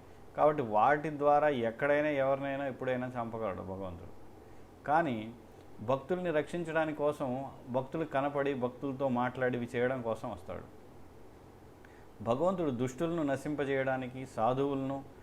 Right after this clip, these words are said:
రక్షించడానికి అవతరిస్తూ ఉండడానికి భగవద్గీత కూడా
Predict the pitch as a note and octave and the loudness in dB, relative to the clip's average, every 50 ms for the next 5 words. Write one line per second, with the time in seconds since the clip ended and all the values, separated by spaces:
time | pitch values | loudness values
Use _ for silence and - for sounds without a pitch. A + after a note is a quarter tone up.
0 | - - - - - - - A2+ A2+ A#2 A2+ - D3 C#3+ B2+ C3+ C3 B2+ B2+ B2+ | -20 -20 -20 -20 -20 -16 -4 -2 -2 -2 -2 -2 -4 -2 -2 0 2 2 2 2
1 | B2+ A#2+ B2 G#2 G#2 A#2 A#2 A#2 B2+ B2 A#2+ A#2+ - B2 A2+ A2 A2 G#2+ G#2+ G#2 | 0 0 0 0 0 0 0 -2 -2 -2 -4 -4 -6 -6 -4 -4 -4 -4 -4 -4
2 | G#2+ G#2+ G#2 G#2 G2+ G2 G#2 G2 G2 F#2 F2 G#2+ A2 A2 B2+ C3+ C3+ B2+ A#2 A#2+ | -4 -4 -4 -6 -8 -8 -10 -10 -10 -8 -6 -4 -2 0 0 -2 -2 -2 -4 -6
3 | A#2 - A#2+ - - G#2 G2+ G2+ A2 C3 - | -4 -4 -6 -6 -6 -4 -2 -2 -2 -2 -4